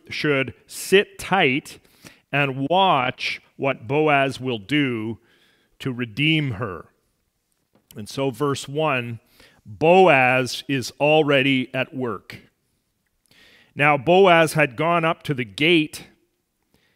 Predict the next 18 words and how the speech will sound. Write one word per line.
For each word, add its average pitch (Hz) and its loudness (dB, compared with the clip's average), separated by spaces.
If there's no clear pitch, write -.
and 131 -4
sat 151 2
down 151 0
there. 101 -10
As - -8
Bruce 165 0
Waltke 165 0
puts 156 -2
it, 170 -2
the 139 0
gate 165 2
at 147 2
an 143 -2
ancient 165 -2
city 151 -2
was 147 -2
the 139 -8
site 180 -2